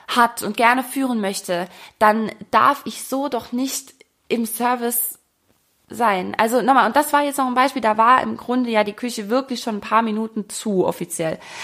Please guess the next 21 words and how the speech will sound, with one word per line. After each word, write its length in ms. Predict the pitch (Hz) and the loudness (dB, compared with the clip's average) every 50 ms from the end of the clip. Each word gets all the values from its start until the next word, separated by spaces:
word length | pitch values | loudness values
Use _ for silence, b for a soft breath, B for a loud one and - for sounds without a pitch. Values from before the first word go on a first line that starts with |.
| B B B B B | B B B B B
Aber 400 | - 220 226 208 220 220 214 202 | 0 2 6 6 6 4 4 2
wie 280 | 208 262 285 311 339 330 | 2 4 6 6 4 4
zur 280 | - - 277 262 247 | 0 -2 0 0 2
Hölle 300 | 240 254 269 247 220 208 | 4 4 4 4 4 0
kannst 480 | 208 - - 233 - 262 277 - - - | 0 -2 -2 0 0 0 0 -2 -2 -2
du, 240 | 269 277 285 294 302 B B B B B B B _ _ _ _ _ - | 0 2 2 2 0 B B B B B B B _ _ _ _ _ -6
kannst 340 | - 247 269 294 302 302 - | -2 0 0 2 0 0 -2
du 40 | 269 | -2
das, 260 | 247 240 - - _ _ _ _ _ _ - - - - - - - | -2 -2 -4 -8 _ _ _ _ _ _ -20 -20 -20 -20 -18 -14 -6
<laughs> 560 | - 240 269 262 - 220 - - - - - | 0 0 2 2 0 -2 -6 -8 -14 -8 -2
kannst 240 | - 254 285 302 - | 0 0 0 0 -4
du 40 | 269 | -4
dich 180 | 269 247 240 | -4 -2 -2
hinstellen 440 | - 285 262 320 330 - 285 254 240 | 0 0 0 0 -2 0 0 0 2
in 60 | 233 | 2
deinen 180 | 226 226 220 214 | 0 0 2 4
Laden 360 | 214 202 214 233 277 311 262 | 4 6 6 6 4 2 2
und 160 | 254 226 214 | 0 0 -2
vier 160 | - 285 277 | -2 -2 0
Minuten 360 | 269 269 254 254 254 254 - 233 | 0 0 0 0 -2 -6 -10 -16
vor, 520 | - - - 294 285 294 320 349 381 392 | -14 -8 -4 -2 0 2 2 2 0 -2